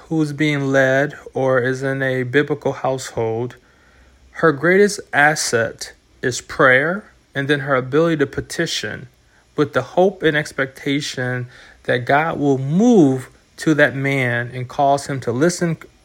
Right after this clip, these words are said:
effectively, to yield, to submit, and ultimately take her petitions, you know, and hold them with high regard, right? I wanna talk a lot about just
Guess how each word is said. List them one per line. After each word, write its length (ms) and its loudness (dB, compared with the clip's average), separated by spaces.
effectively, 1000 0
to 180 -4
yield, 880 4
to 100 -10
submit, 720 0
and 140 0
ultimately 720 0
take 440 -2
her 200 -2
petitions, 960 -4
you 200 0
know, 360 2
and 240 -2
hold 420 2
them 340 0
with 160 -2
high 220 -2
regard, 720 -2
right? 320 -6
I 60 2
wanna 240 2
talk 460 -2
a 80 4
lot 300 4
about 320 0
just 440 -6